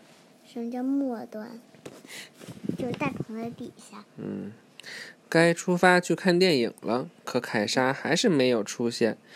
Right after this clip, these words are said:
Speaker 2: 看来凯莎今天赶不上看电影了，卷毛老师说。蹦蹦蹦，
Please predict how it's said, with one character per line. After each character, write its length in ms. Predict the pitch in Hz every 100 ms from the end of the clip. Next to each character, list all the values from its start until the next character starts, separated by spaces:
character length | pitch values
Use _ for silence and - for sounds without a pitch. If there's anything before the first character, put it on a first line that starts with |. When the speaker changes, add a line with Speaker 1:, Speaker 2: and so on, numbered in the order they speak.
| - - -
Speaker 2:
看 160 | 180
来 120 | 156 156
凯 200 | 165 143
莎 220 | 151 147
今 180 | 165 165
天 220 | 175 165
赶 240 | 131 113
不 80 | 151
上 180 | 262 208
看 220 | 180 143
电 200 | 135 127
影 120 | 117 98
了， 220 | 95 - -
卷 180 | - 98
毛 160 | 98
老 220 | 104 98 -
师 280 | - 113 107
说。 380 | - 107 98 - _ _ - - _ - - - - - - - - - - - - - _ - - - - - - _
蹦 260 | 240 175 139
蹦 260 | 202 165
蹦， 320 | 175 269 123